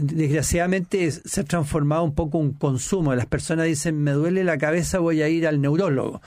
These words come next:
Pero probablemente no, no necesita al neurólogo, necesita tratarse una hipertensión arterial.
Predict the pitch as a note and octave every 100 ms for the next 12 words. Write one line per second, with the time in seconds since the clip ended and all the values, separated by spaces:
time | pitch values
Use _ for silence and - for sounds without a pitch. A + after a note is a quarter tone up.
0 | - - - - D#3+ D3+ E3 F#3+ F#3+ F#3+
1 | F3+ E3 E3 D#3+ E3+ E3+ - - G3 F#3
2 | D#3 E3 A3+ G3 D3+ - D#3+ D3 C#3 D3
3 | C#3+ D#3 C3 B2+ - B2 - C#3+ C3+ -
4 | C3 F3+ A#2+